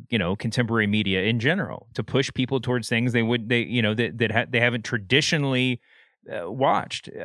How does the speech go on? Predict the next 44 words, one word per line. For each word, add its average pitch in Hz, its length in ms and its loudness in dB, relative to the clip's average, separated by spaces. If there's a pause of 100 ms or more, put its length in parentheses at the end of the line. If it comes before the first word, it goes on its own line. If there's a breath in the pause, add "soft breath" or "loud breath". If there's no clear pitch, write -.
(120)
A - 80 0
lot 156 200 2
of 180 60 4
those, 156 220 2
and, 160 200 0
and, 135 260 0
and 127 260 0
it's 123 140 -2
a 123 40 -4
good 139 160 4
thing 143 120 4
that 131 80 0
they 127 120 4
were 135 120 4
on 127 120 4
A 123 120 4
B 120 140 0
C 123 200 -2
too, 180 240 4
to 104 80 2
give 123 160 4
them 120 120 2
that 113 180 2
sort 120 140 0
of 101 80 -6
platform 127 500 2
and 117 80 2
to 110 60 0
give 113 180 0
them 117 140 2
that, 113 220 2
you 117 120 -4
know, 104 220 0
th-, 87 260 -8
make 120 220 0
pe-, 127 120 -2
make 123 160 2
it 117 80 -2
easy 127 360 0
for 123 160 -2
people 117 260 -4
to 101 80 -6
find. 120 580 -2 (640)
Um, 101 600 2